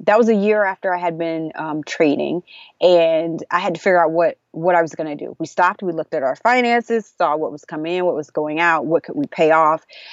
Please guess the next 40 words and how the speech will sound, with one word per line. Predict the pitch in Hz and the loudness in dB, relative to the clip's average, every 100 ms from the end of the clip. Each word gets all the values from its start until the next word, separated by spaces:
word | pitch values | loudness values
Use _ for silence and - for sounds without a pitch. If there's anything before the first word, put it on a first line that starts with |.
| - - | -20 -4
And | 190 175 165 160 156 147 - _ _ - | 0 0 0 0 -2 -6 -14 _ _ 0
when | 185 | 4
we | 185 | 4
looked | 180 185 | 4 4
at | 185 160 | 4 4
what | 180 | 2
money | 175 170 160 | 2 0 -2
was | 160 | -6
coming | - 156 156 | -6 -4 0
in, | 233 294 247 220 214 214 | 2 2 2 2 0 -2
we | 190 196 | 0 2
saw | - 175 165 | 4 4 4
that | 160 156 - | 2 0 -2
I | 156 170 190 190 | 0 2 4 2
was | 180 175 | 0 0
making | 175 170 170 160 156 | -2 -2 -4 -4 -6
quite | - - 175 | -4 0 2
a | 170 | 2
bit | 151 170 147 - _ | 2 2 0 -6 _
with | - 160 | -8 -6
the | 156 | -4
trading. | 160 - 143 123 90 87 - - - - | -8 -6 -4 -4 -6 -10 -18 -20 -20 -6
And | 170 160 | -2 2
so | 160 | 2
I | 143 | 2
just | 165 - | 0 -2
started | 175 170 160 156 | 2 2 2 -2
doing | 165 156 151 | -4 -4 -2
that | 151 185 - | -2 -2 -4
and | 170 160 | -4 -4
managing | 160 165 160 160 160 | -4 -4 -4 -2 -2
my | 156 | -2
retirement | 151 151 - 165 160 160 | -4 -4 -2 -2 0 -2
account | 156 - 160 | -4 -4 -2
that | 165 | 0
I | 151 | 0
had | 165 151 | 0 -4
with | 147 | -4
my | 151 | -6
job. | 147 156 170 220 | 0 2 4 4